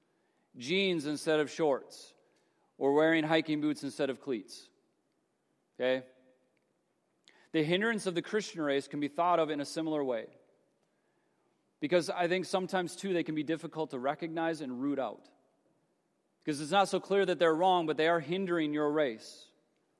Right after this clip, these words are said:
These things get in the way. They slow us down in our pursuit of holiness and of Jesus. And sometimes as Christians, we, we ask, "Is this a sin or not?" Which I think is a fine question, but it leaves some things out.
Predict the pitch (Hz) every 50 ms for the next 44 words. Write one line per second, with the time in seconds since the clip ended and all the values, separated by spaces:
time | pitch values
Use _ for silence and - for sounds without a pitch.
0 | _ _ _ _ _ _ _ _ _ _ _ _ _ _ _ _ _ _ - 170
1 | 180 - - 202 196 156 143 185 190 196 196 190 180 180 185 185 175 147 135 143
2 | 143 - - 170 165 170 170 160 - 143 160 170 180 185 185 180 170 165 170 165
3 | 160 151 - 156 - - 175 160 160 - - 170 185 190 190 175 147 127 127 -
4 | - - 156 151 139 120 127 156 175 170 156 131 117 117 117 - - - - -
5 | _ _ _ _ _ _ _ _ _ _ _ _ _ _ _ _ _ _ _ _
6 | _ _ _ _ _ - - 175 185 175 - 220 220 208 226 226 214 180 185 180
7 | - - - 202 208 202 - - 160 139 123 131 147 160 160 165 160 - 160 160
8 | 170 165 165 175 160 135 131 - - 135 131 127 156 156 - - 147 - - -
9 | - 175 170 160 147 143 - 139 135 131 131 131 127 110 107 - - - _ _
10 | _ _ - 120 131 - 190 214 214 175 151 - - 147 139 135 135 135 - -
11 | - 127 120 - - - 147 143 160 165 - _ _ _ _ _ _ _ _ _
12 | _ _ _ _ _ _ _ _ _ _ _ _ _ _ _ _ _ _ _ _
13 | _ - 139 143 143 160 180 165 170 - 156 147 - 147 143 143 135 170 170 147
14 | 110 - -